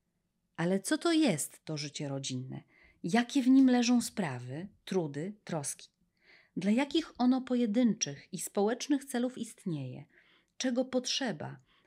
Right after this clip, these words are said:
aby pożytecznie, a zacnie spełnić jego zadania? Jakie wewnętrzne i zewnętrzne zapory trzeba na to zwyciężać i jakim sposobem zwyciężać je można i należy?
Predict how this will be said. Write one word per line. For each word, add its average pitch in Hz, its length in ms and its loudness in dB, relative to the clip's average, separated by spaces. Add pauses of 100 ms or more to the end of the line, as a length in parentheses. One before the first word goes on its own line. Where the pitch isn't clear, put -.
aby 180 180 2
pożytecznie, 220 920 0
a 214 60 -2
zacnie 160 640 -8 (240)
spełnić 254 640 2
jego 214 200 0
zadania? 143 540 -4 (520)
Jakie 214 340 4
wewnętrzne 240 600 6
i 233 120 -2
zewnętrzne 240 640 2
zapory 220 640 -2 (360)
trzeba 220 300 2
na 220 120 0
to 220 100 0
zwyciężać 190 920 -2
i 196 260 -6 (100)
jakim 277 640 0
sposobem 185 800 -6
zwyciężać 214 680 -6
je 214 100 0
można 202 400 -2
i 226 80 -8
należy? 135 560 -8